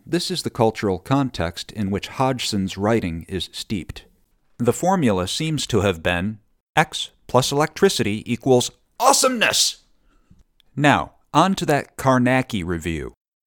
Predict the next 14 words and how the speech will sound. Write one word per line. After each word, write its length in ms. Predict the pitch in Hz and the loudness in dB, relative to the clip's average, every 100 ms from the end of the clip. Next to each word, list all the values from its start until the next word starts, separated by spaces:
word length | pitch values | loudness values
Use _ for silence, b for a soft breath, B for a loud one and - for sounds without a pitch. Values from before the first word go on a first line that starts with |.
| _ _ _ _ _ _ _ | _ _ _ _ _ _ _
The 160 | 95 95 | 2 4
Western 560 | 117 147 156 139 117 | 4 2 2 4 4
Mail, 480 | 107 117 90 - - _ _ _ _ | 6 4 4 -2 -8 _ _ _ _
Perth, 440 | 127 104 71 - - _ _ _ | 4 4 2 -8 -20 _ _ _
Friday, 560 | - 98 95 120 127 - | 4 6 8 6 0 -4
May 200 | 98 107 | 0 0
thirtieth, 600 | 120 127 123 92 78 - - | 2 4 4 4 0 -4 -6
nineteen 580 | 95 95 - 107 98 | -4 -4 -4 -2 -2
thirteen. 720 | 87 101 95 - 107 85 90 - _ _ _ _ _ _ _ _ | 0 0 0 -4 -4 -4 -6 -14 _ _ _ _ _ _ _ _
Psychical. 720 | - 160 160 110 - 65 - _ _ _ _ _ _ _ | 2 4 4 2 -2 -4 -6 _ _ _ _ _ _ _
Carnacki 720 | - 113 107 117 135 - 160 - | 4 4 6 2 0 -4 -6 -2
the 140 | 107 | 0
Ghost 400 | 95 113 120 - | 4 4 2 -4
Finder, 580 | - 92 82 73 71 - | -6 -4 -2 -2 -6 -8